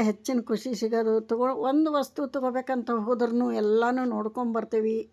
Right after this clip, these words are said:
ಭಾಳ ಖುಷಿ ಆಗ್ತೈತಿ. ನೋಡಿರಿ ಇಲ್ಲೇ, ನೋಡ್ರಿ ಇಲ್ಲೇ ಜ್ಯುವೆಲರಿ ಶಾಪ್ ನೋಡ್ರಿ ರೋಡ್ನ್ಯಾಗ. ಇಳಿದ ತಕ್ಷಣ ಆ ಕಡೆ ಈ ಕಡೆ ಶಾಪ್ಗಳನ್ನು ನೋಡ್ತಾ ಹೊಂಟಿದ್ವಿ. ಜ್ಯುವೆಲರಿ ಶಾಪು ಮತ್ತು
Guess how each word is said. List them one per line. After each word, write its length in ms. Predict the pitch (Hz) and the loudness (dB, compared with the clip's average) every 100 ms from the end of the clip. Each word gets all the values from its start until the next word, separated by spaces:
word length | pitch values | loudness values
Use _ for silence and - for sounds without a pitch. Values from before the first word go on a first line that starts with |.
| - | -10
ಭಾಳ 180 | 214 233 | -6 -4
ಖುಷಿ 380 | 254 240 220 247 | -2 -4 -4 -4
ಆಗ್ತೈತಿ. 560 | 233 226 240 226 220 214 | -4 -6 -10 -6 -4 -2
ನೋಡಿರಿ 420 | 214 208 226 220 | -2 0 0 0
ಇಲ್ಲೇ, 200 | 208 233 | 0 0
ನೋಡ್ರಿ 360 | 247 269 285 | 0 0 0
ಇಲ್ಲೇ 180 | 269 240 | 0 0
ಜ್ಯುವೆಲರಿ 520 | 214 220 220 247 269 | 2 2 4 2 0
ಶಾಪ್ 420 | 254 - 214 220 240 | -4 -4 -4 -4 -6
ನೋಡ್ರಿ 440 | 226 220 220 220 | -4 0 2 4
ರೋಡ್ನ್ಯಾಗ. 480 | 202 208 220 220 214 294 359 - - - - | 2 0 -2 -2 -2 -2 -4 -10 -20 -20 -2
ಇಳಿದ 140 | 269 302 | 4 4
ತಕ್ಷಣ 440 | 320 - 302 - 302 | 2 -4 -6 -2 -2
ಆ 80 | 254 | -2
ಕಡೆ 400 | 220 262 254 240 | -2 0 2 2
ಈ 160 | 233 202 | 0 -6
ಕಡೆ 640 | - 240 247 311 494 - - _ _ | -4 -2 0 -2 -2 -12 -20 _ _
ಶಾಪ್ಗಳನ್ನು 640 | - 226 226 247 240 240 233 | -4 0 0 0 0 0 0
ನೋಡ್ತಾ 320 | 214 202 233 226 233 226 | -4 -4 -2 0 0 0
ಹೊಂಟಿದ್ವಿ. 760 | 214 208 220 220 214 240 339 - - | -2 -2 -2 -2 0 0 0 -4 -6
ಜ್ಯುವೆಲರಿ 480 | 208 220 214 214 214 | 2 4 4 2 -2
ಶಾಪು 540 | - 208 190 208 196 | -4 -6 -6 -4 -4
ಮತ್ತು 540 | 196 196 - 202 196 | -4 -6 -8 -6 -8